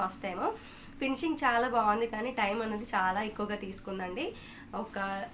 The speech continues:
టెన్ అవర్స్ అయితే తీసుకుందనమాట. ఈ డిజైన్ మొత్తం కంప్లీట్ అవ్వడానికి టెన్ అవర్స్ అయితే పట్టింది. మనది ఉషా ఫైవ్ ఫిఫ్టీ కాబట్టి మనకు ఈ బ్యాక్ అనేది,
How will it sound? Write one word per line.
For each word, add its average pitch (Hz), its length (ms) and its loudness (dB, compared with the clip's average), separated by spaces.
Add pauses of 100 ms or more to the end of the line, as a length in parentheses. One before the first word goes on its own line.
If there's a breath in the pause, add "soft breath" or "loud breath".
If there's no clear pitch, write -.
(300)
టెన్ 233 240 4
అవర్స్ 240 320 4
అయితే 240 220 0
తీసుకుందనమాట. 196 1000 -2 (280 loud breath)
ఈ 214 60 0
డిజైన్ 220 300 0
మొత్తం 214 320 -2
కంప్లీట్ 208 400 -2
అవ్వడానికి 196 380 0
టెన్ 196 240 0
అవర్స్ 190 260 -2
అయితే 196 140 -4
పట్టింది. 190 420 -6
మనది 247 400 0
ఉషా 226 220 0
ఫైవ్ 233 220 0
ఫిఫ్టీ 226 240 0
కాబట్టి 196 580 -2 (320 loud breath)
మనకు 240 500 6
ఈ 226 100 -2
బ్యాక్ 214 380 6
అనేది, 269 480 2